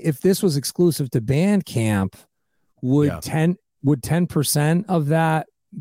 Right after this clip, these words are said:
Speaker 1: buy the release? Because that could be a game changer. Even
Speaker 2: What's that translate to? Yeah.
Speaker 1: that is a seventy-five hundred records sold right now is you're, you're,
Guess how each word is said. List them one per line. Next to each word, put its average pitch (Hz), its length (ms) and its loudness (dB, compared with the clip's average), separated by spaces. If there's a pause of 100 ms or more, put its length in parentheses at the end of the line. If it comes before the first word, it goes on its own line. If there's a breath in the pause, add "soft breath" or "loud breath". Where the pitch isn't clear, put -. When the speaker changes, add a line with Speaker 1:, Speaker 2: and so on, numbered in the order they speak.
(140)
Speaker 1:
buy 143 280 0
the 139 120 0
release? 139 420 2
Because 131 340 -2
that 170 200 0
could 147 120 0
be 120 140 0
a 101 60 -2 (160)
game 165 420 2
changer. 98 680 -6
Even 208 180 2
Speaker 2:
What's 180 120 2
that 95 140 -2
translate 95 440 0
to? 92 120 0
Yeah. 92 240 2 (400)
Speaker 1:
that 156 420 0
is 113 200 -2
a 104 140 0
seventy-five 202 920 0
hundred 165 280 2
records 147 460 -2
sold 151 360 0
right 131 200 -2
now 151 380 0
is 110 380 -2 (340)
you're, 151 320 2
you're, 143 300 2